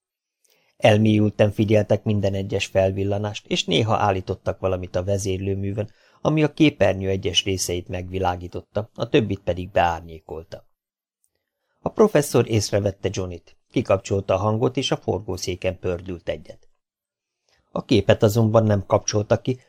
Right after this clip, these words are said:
s az hangtalanul is folyamatosan villogott tovább, szinte hipnotizáló ritmussal, úgyhogy Johnny önkéntelenül is oda-oda pislogott.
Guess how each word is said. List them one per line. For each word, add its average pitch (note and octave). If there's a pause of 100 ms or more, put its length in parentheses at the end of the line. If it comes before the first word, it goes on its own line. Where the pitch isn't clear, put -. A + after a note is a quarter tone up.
s -
az F#3
hangtalanul G#2
is F#2
folyamatosan G2
villogott F#2
tovább, F2
szinte F#3
hipnotizáló G2
ritmussal, F2+
úgyhogy F3+
Johnny E3+
önkéntelenül F#2+
is F2+
oda-oda F2+
pislogott. -